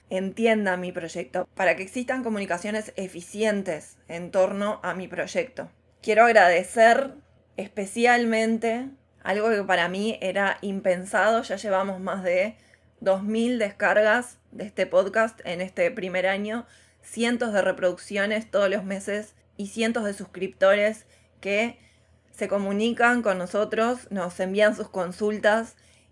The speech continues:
y están esperando mes, mes a mes y semana a semana ese episodio en su mail. Y te quiero contar cuáles han sido los episodios más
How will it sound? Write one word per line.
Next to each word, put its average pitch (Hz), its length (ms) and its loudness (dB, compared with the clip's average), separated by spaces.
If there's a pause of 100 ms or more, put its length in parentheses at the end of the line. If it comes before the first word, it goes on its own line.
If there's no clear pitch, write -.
y 226 320 -2
están 208 440 2
esperando 208 580 2
mes, 202 340 -6 (100)
mes 220 320 -4
a 196 80 0
mes 220 360 -4
y 202 80 -12
semana 190 360 -2
a 214 40 -4
semana 196 540 -2 (300)
ese 202 160 -4
episodio 196 720 2
en 175 160 -8
su 185 140 -8
mail. 151 380 -10 (440)
Y - 80 -12
te 202 160 -2
quiero 269 220 4
contar 233 340 0
cuáles 254 460 -2
han 214 180 -4
sido 233 300 -2
los 214 180 -4
episodios 202 720 0
más 190 500 -4